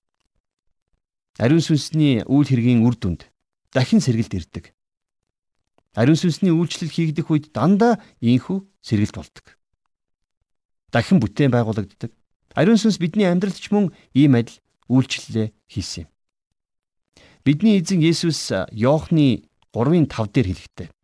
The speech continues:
үннээр үннээр би чамд хэлий. Хин ус болон сүнснээс ис төрн тэр хүн Бурхны хаанчлалд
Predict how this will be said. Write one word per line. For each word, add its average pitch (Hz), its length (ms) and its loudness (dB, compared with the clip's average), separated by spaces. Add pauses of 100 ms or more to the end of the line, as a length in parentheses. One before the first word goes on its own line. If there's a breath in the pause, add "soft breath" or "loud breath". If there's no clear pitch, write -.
(360)
үннээр 196 480 4
үннээр 143 480 2
би 123 160 2
чамд 113 320 -6
хэлий. 85 320 -10 (960)
Хин 202 320 0
ус 139 160 -2
болон 185 240 -2
сүнснээс 151 560 0
ис - 80 -6
төрн 107 400 -2 (720)
тэр 135 160 0
хүн 175 160 0
Бурхны 135 240 -2
хаанчлалд 113 560 -4